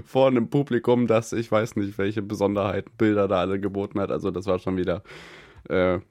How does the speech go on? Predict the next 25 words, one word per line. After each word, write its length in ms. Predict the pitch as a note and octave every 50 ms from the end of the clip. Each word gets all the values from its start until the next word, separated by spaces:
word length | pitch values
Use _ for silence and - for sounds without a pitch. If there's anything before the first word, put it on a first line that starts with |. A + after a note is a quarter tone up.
| _
Peak, 400 | - - C3 A#2 F#2+ - - - _ -
wirklich. 480 | - A2 G#2 G#2 F#2 F2 - - -
Un-, 200 | - A#2 A#2+ A#2
unfassbar, 600 | - G2+ A#2+ A2+ - A#2 A2 - - G#2 G2+ G2
Paul 260 | - - G#2 G2 G2+
Lim, 220 | G#2 G#2 G#2 G#2+ -
einfach 360 | - F2+ F#2+ - G2+ E2+ -
un-, 280 | - G1+ - G2 G2 -
unglaublich. 640 | - G#2 A2+ - G#2 G2 G#2+ - - A#2+ A#2 - -
Ich 100 | G2+ G#2
würde 200 | A2 G#2+ A#2 G#2+
an 80 | G#2
der 100 | G#2+ G2+
Stelle 320 | - - - A2 A2 - -
eine, 320 | - G2+ G#2+ F#2+ D2+ -
eine 200 | B1+ F#2 G2+ G2
Gratulation 680 | - - G2+ G#2+ G#2+ G2 F#2 F2+ - - A#2 C3 F3+ F#3
loswerden 560 | A#2+ F2 F2 - - E2+ E2 F#2 A2 A#2+ -
an 180 | - F2 F#2+ -
einen 440 | - D#2+ G#2+ A2+ A2+ A2 A2 A2+ - _ _ _ _ _ _ _ _
Hamburger, 800 | - A2+ D3+ E3 D#3 E3 D3 C#3+ C#3+ C#3+ C#3 C#3 C#3 C#3+ D3 C#3+ _ _ _ _ _ _ _ _ -
äh, 400 | - G#2 G#2+ G#2+ G#2+ G#2 A2 A#2+
Senioren-Feldhockeyspieler, 1400 | A2 G#2 A2 A2+ A#2 C3 D#3 D#3+ C#3+ B2 G2+ - - A2 G2 F#2+ - G#2+ F2+ - G2 F#2+ - - G2 F#2 F2+ E2+
Michael 460 | F2+ G#2+ B2+ - C#3+ F#2 D2+ G2+ G2
Gesche. 400 | - A2 B2+ - - F3+ G3+